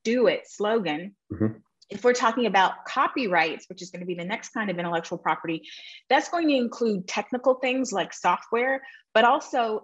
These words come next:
Speaker 1: N F Ts on the creative side. So the artistry, music, film, sculpture, storytelling, all of those are going to be protected under copyright. You've got patents, which are for useful and novel invention. So the technology that allows us to be able to speak to each other,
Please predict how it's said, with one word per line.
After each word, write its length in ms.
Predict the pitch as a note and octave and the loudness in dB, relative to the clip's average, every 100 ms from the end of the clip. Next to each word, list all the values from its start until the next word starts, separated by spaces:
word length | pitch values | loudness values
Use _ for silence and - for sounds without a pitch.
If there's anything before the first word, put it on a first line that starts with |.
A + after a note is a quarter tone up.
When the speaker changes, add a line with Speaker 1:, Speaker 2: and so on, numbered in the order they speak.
| - | -6
Speaker 1:
N 140 | B3 | -6
F 260 | B3 A#3+ - | -6 -10 -14
Ts 520 | - B3 A#3 A3+ G#3+ | -8 -4 -2 -4 -4
on 140 | A3 G#3+ | -4 -4
the 80 | F#3+ | -4
creative 520 | - G3 G3 G#3+ G3+ | -2 2 4 4 2
side. 460 | - D3+ C3 C3+ | -2 -2 -2 -8
So 300 | - G#3 F#3+ | -4 -2 0
the 160 | F#3 F#3 | 0 0
artistry, 840 | G3+ G#3 G3 - - F3+ D#3+ D3+ - - - | 2 2 0 -6 -8 -6 -4 -8 -12 -20 -2
music, 580 | G#3 A#3 A#3 F3+ D#3 - - | 4 6 6 4 2 0 -4
film, 360 | A#3 G#3+ G3 F3 | -2 -2 -4 -6
sculpture, 800 | - - G#3 G#3 - F#3+ E3+ E3+ | -6 -2 -2 -2 2 4 4 2
storytelling, 920 | - A3 A3 G#3+ G#3 F#3 F3+ E3 D#3+ - | 0 0 2 2 0 -4 -4 -4 -4 0
all 180 | G#3 G#3 | 2 2
of 80 | |
those 260 | G3+ G#3 G3+ | 2 2 0
are 60 | G3 | -2
going 220 | F#3 F3+ | -4 -4
to 40 | |
be 120 | F3 | -6
protected 480 | F3 F#3 F3 - F3 | -8 -8 -8 -4 -2
under 200 | D#3+ D#3 - | -2 -2 -2
copyright. 600 | G#3+ A3 G3+ E3+ D#3 D3 - - - - | -2 0 2 2 2 0 -8 -20 -20 0
You've 160 | A#3 G#3+ | 2 4
got 260 | G3 - | 2 0
patents, 720 | - F#3 E3 - B3+ C#4+ - - | -2 0 -2 -2 -4 -6 -12 4
which 220 | G#3+ F#3 | 4 6
are 200 | F#3+ F3 | 2 2
for 220 | F#3+ F3+ E3+ | 4 4 4
useful 540 | E3 A3 A3+ G#3+ G3+ | 2 2 2 -2 -2
and 140 | F3+ | 0
novel 320 | F3 F3 F3+ F3+ | 0 -2 -2 -4
invention. 500 | E3+ E3+ E3 G#3 G#3 | -2 -4 -6 -6 -2
So 100 | G3+ | 2
the 100 | F#3 | 2
technology 680 | - A3 G3+ F3+ G#3 G#3+ A#3+ | 0 0 2 2 2 0 0
that 140 | G3 | 0
allows 440 | F3 E3+ D#3+ F3+ | 2 2 2 0
us 280 | F3 F#3+ - - | -2 -4 -6 -10
to 80 | |
be 160 | F#3+ F#3+ | -4 0
able 200 | F#3 F3+ | 0 0
to 220 | - F3+ | -4 -8
speak 400 | E3+ - A3+ G#3+ | -10 -4 -2 -2
to 100 | - | -4
each 260 | A#3 A#3 - | -4 -4 0
other, 400 | A3+ A3 G#3+ | 2 2 2